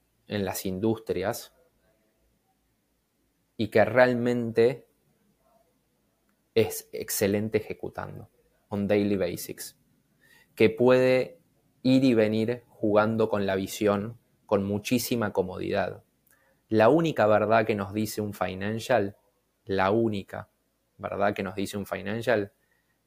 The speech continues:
es su estructura de costos y el runway que le queda a esa compañía. Es la única verdad. Ahora bien, también es interesante ver cuál es la capacidad del emprendedor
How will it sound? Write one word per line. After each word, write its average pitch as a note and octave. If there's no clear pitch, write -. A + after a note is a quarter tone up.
es G#2+
su -
estructura G#2+
de G2
costos A2+
y G#2+
el F#2+
runway A2
que G2
le F#2
queda G2
a -
esa F#2+
compañía. G2
Es G#2
la G#2
única G2
verdad. F#2+
Ahora A#2+
bien, A2
también A2
es C3
interesante A2
ver A2+
cuál A#2+
es A#2
la A2
capacidad G#2
del G2+
emprendedor F#2